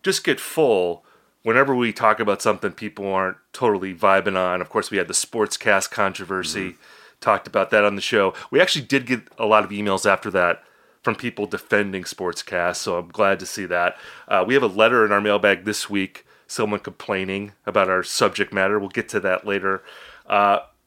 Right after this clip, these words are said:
Speaker 1: we could have been talking about the nineteen seventy-five way more than we have lately. I think this was at the Hollywood Bowl, which would have been the show you would have
Speaker 2: No,
Speaker 1: went to,
Speaker 2: they,
Speaker 1: I
Speaker 2: they
Speaker 1: think,
Speaker 2: played
Speaker 1: if
Speaker 2: at the
Speaker 1: you
Speaker 2: Viejas Arena in San Diego.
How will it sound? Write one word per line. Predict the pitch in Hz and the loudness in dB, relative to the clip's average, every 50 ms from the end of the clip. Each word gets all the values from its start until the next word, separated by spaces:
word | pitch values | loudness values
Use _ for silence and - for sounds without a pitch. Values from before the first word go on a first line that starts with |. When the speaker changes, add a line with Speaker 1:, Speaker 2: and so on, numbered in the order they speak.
| _ _ | _ _
Speaker 1:
we | 131 139 240 | -8 -8 -8
could | 262 _ - - 320 - | -8 _ -2 0 2 2
have | 147 127 | 2 0
been | - 110 | -2 -4
talking | - - 110 101 101 107 101 | 0 0 0 0 2 0 0
about | 98 98 92 | 0 0 0
the | - 98 | -2 -4
nineteen | 95 92 95 90 - 98 92 87 | -2 -2 -4 -2 -4 -8 -8 -4
seventy-five | - 110 92 87 85 92 82 - 101 92 87 85 85 82 82 78 - - _ | -2 -2 -2 -2 -4 -12 -6 -2 0 2 2 2 0 -2 -4 -6 -12 -20 _
way | 107 113 131 165 165 160 | -10 -4 0 0 2 2
more | 143 135 123 113 | 2 0 -2 0
than | 101 101 92 | -2 -4 -4
we | 98 87 | -4 -2
have | 90 95 92 87 82 82 82 80 - - - _ _ _ _ _ _ _ _ | 0 2 2 2 2 0 -4 -6 -12 -20 -20 _ _ _ _ _ _ _ _
lately. | 107 107 110 117 113 - 101 92 90 85 82 80 _ _ - - _ _ _ _ _ _ _ _ _ _ _ _ _ _ _ - | 0 0 0 0 0 -4 -4 -4 -4 -6 -8 -12 _ _ -20 -20 _ _ _ _ _ _ _ _ _ _ _ _ _ _ _ 0
I | - 113 | 0 0
think | 107 - - 220 233 254 - _ - | 0 -2 0 0 0 0 -2 _ -8
this | 196 - | -8 -8
was | 170 151 156 | 0 2 2
at | 135 - | 2 2
the | 131 | 2
Hollywood | 117 120 123 123 123 117 107 107 104 90 | 2 4 4 4 4 2 0 -2 -4 -2
Bowl, | 82 98 95 95 95 98 98 | -2 0 2 2 2 0 0
which | 95 98 - - - | -2 -4 -6 -6 -8
would | 107 110 143 175 | -2 0 0 2
have | 170 | 2
been | 170 185 190 | 0 -2 -2
the | 180 | -2
show | - - 185 | -2 0 -2
you | 185 196 - | -2 0 2
would | 135 156 | 4 6
have | 180 196 | 8 8
Speaker 2:
No, | 190 165 | 8 8
Speaker 1:
went | 120 104 | 6 6
to, | 101 123 | 6 4
Speaker 2:
they, | 156 | 4
Speaker 1:
I | 190 190 | 4 4
Speaker 2:
they | 165 202 | 4 2
Speaker 1:
think, | 202 202 | 4 4
Speaker 2:
played | 202 220 220 202 | 6 6 6 6
Speaker 1:
if | 196 | 4
Speaker 2:
at | - 156 151 | 0 0 0
the | 156 131 | 2 4
Speaker 1:
you | 131 139 147 147 | 4 6 6 8
Speaker 2:
Viejas | 151 143 147 143 - | 8 6 6 6 2
Arena | 135 113 101 107 131 147 139 120 | 0 0 2 2 4 6 6 6
in | 101 98 95 92 | 6 4 2 0
San | - - 110 110 110 113 110 | -2 -2 2 2 2 2 0
Diego. | 107 95 90 110 131 - 78 65 64 64 67 - | 2 4 4 4 4 2 -2 -6 -6 -8 -10 -12